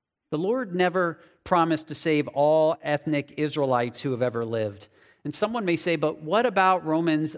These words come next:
eleven twenty-six, where it states that, um, all Israel will be saved?" And this is really for next Sunday,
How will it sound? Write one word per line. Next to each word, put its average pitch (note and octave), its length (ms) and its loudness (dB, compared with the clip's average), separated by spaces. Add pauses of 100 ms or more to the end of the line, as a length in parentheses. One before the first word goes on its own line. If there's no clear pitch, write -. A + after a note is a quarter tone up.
eleven D3 380 2
twenty-six, C3 680 -6
where A#2+ 180 -4
it B2 80 -10
states B2+ 360 -8
that, A#2 340 -4
um, G#2+ 240 -4 (400)
all D#3 800 0
Israel A#2+ 680 -4 (320)
will B2 180 -4
be A#2 140 -8
saved?" G2+ 440 -10
And C3+ 100 -4
this - 140 -10
is B2+ 160 -10
really C#3 280 0
for A2+ 480 -4 (400)
next C#3 340 0
Sunday, A#2 540 -4